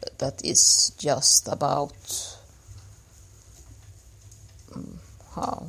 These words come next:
would I say, if we would only have Freya, and no one else could have her abilities and ways,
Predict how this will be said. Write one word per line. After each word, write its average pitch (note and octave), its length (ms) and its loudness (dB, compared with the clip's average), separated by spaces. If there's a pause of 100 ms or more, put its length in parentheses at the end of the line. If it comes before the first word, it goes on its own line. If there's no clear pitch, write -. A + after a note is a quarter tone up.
would - 160 -12
I - 120 -4
say, - 340 0 (1040)
if F#3 240 -6
we F3 100 0
would D#3+ 220 -8 (380)
only D3+ 260 -2
have B2 220 0
Freya, B2 640 -8 (1700)
and E3+ 340 0
no F3 80 2
one E3 320 2 (100)
else D#3 360 6
could D3 180 -2 (320)
have D3 300 -4 (160)
her D3 260 -2 (100)
abilities D#3 720 0
and C#3+ 340 -4
ways, - 520 -2